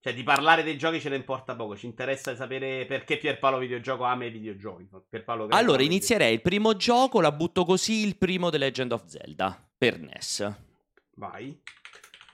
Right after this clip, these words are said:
Speaker 2: Primo The Legend of Zelda per nes, eh, purtroppo difficilmente dirò cose inedite, originali, se qualcosa, se qualcuno un po' mi segue. Il primo The Legend of Zelda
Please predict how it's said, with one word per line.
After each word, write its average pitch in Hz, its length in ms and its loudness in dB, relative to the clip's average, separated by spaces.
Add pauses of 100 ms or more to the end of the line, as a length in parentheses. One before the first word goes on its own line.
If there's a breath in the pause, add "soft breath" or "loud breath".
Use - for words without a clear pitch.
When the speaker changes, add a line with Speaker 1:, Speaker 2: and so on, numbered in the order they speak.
(400)
Speaker 2:
Primo 220 280 4
The 175 80 2
Legend 180 340 2
of 190 160 2
Zelda 170 360 4
per 196 180 0
nes, 214 520 0
eh, 85 1300 2
purtroppo 254 380 2
difficilmente 135 600 -2
dirò 101 280 2
cose 104 480 0
inedite, 104 640 -2
originali, 95 640 0
se 95 160 -4
qualcosa, 92 500 -2
se - 140 -6
qualcuno 95 480 -4
un 87 180 -6
po' 98 140 2
mi 110 100 -6
segue. 165 440 2
Il 139 120 -2
primo 143 220 -2
The 104 80 -2
Legend 113 280 -4
of 101 100 -8
Zelda 101 420 -2